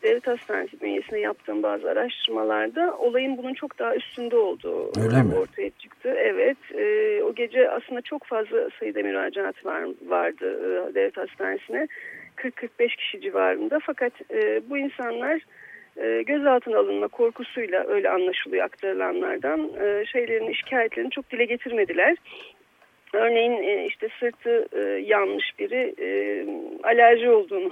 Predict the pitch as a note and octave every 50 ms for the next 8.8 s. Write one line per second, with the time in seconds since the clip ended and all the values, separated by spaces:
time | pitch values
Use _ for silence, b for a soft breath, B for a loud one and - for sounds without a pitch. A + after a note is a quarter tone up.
0 | - - - - - - - - - - - F3 F3 F3+ _ _ - - - -
1 | - B B B B B B B - - - - - A3 A3+ A3+ A3+ - - -
2 | - - G3+ - - - - - - - E3+ D#3+ C#2+ C2+ - - - - - -
3 | G#3+ G#3+ G#3+ G#3+ A3 G#3+ G#3+ G#3+ G#3+ G#3+ G#3+ G#3+ G#3 - - - G3 F3+ F#3 -
4 | G#3 G#3 A3+ A3+ - - G#3 G3 F#3+ F#3 F#3+ F#3 - - - G3+ G#3 A#3 C4 A#3+
5 | - - - G3 A3 A3 A3 A3+ A3+ G#3+ A3 A3 A3 G#3+ G#3+ G#3+ G#3 G#3 G3+ F#3+
6 | F#3 - - - E3+ E3+ F3+ F3 - - F3+ F3+ F#3 - - - - - F#3 F3
7 | - - - - - - - - - F#3+ F3+ F3 F3 E3+ E3 E3 E3+ E3+ E3+ F3
8 | F3 F#3 A3 C4+ D4 - B B B B B B B B - -